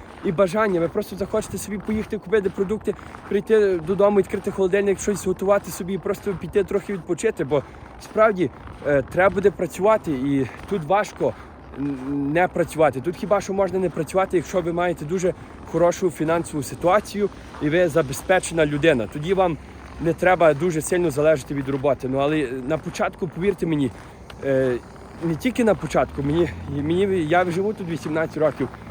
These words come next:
і я так само працюю, і, е, в мене було таке, що я колись працював на двох роботах.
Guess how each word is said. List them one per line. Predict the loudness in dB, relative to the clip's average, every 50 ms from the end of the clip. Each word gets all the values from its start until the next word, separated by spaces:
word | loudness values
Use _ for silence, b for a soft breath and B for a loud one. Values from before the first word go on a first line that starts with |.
| -12 -4 2
і | 4
я | 4 4
так | 4 0 -2
само | 0 0 2 2 0
працюю, | -2 -2 -4 -6 -4 -2 0 2 4 4 2 B B B B B B B -6 0
і, | 2 4 4 6 6 6 6
е, | 6 6 6 4 2 B B B B B B B -4 -2 0 0 0 -2 -4 -8 -12 -14 -14 -16 -16 -16 -16 -14 -10
в | -6 -2
мене | 0 0 2 0 0
було | 0 2 2 2 2
таке, | 0 -2 -2 0 0 0
що | 0 -2
я | -4 -2
колись | 0 -2 -2 -2
працював | -4 -6 -4 -2 0 0 2
на | 0 0
двох | 0 0 0 0 -2
роботах. | -2 -2 0 0 -2 -2 -2 -6